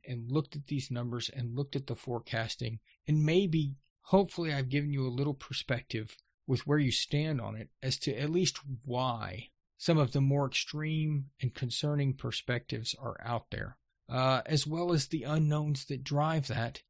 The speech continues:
and could, as more information becomes available, hopefully put things in a better perspective.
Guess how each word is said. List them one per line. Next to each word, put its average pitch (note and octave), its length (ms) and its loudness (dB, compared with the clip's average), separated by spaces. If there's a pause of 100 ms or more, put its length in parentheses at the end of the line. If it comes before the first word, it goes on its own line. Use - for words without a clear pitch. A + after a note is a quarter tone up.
(200)
and D3+ 220 4
could, E3+ 540 4 (200)
as C#3+ 600 2 (300)
more A#2 360 0
information A2 560 -4
becomes A#2 360 -6
available, A#2 520 -4 (360)
hopefully C#3+ 440 4
put - 280 -2
things C3 300 0
in C3 280 -2
a A#2+ 320 -4 (120)
better G#2+ 520 -6 (200)
perspective. - 800 -10